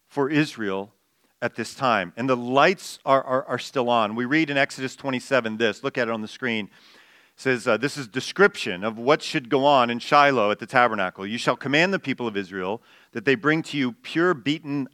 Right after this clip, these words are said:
olive oil for the light, that a lamp may regularly be set up to burn. In the tent of meeting, outside the veil that is before the testimony, Aaron and his sons shall tend it from evening to morning before the Lord. It shall be a statute forever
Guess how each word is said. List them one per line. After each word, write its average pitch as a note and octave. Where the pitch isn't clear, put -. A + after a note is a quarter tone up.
olive D3
oil G2
for -
the A2+
light, B2
that B2+
a B2
lamp C3+
may A#2
regularly C3+
be A2+
set C3+
up C#3
to C#3
burn. A#2+
In A#2
the A#2+
tent F3+
of D#3+
meeting, C3+
outside A#2+
the A#2
veil B2+
that A2+
is A2
before B2+
the A#2
testimony, G#2+
Aaron C#3
and C#3+
his B2+
sons C#3
shall G#2+
tend D3
it C#3+
from F#2+
evening D3
to -
morning B2+
before A2
the G#2+
Lord. C3+
It A#2
shall B2
be C3
a A#2+
statute D3
forever C#3+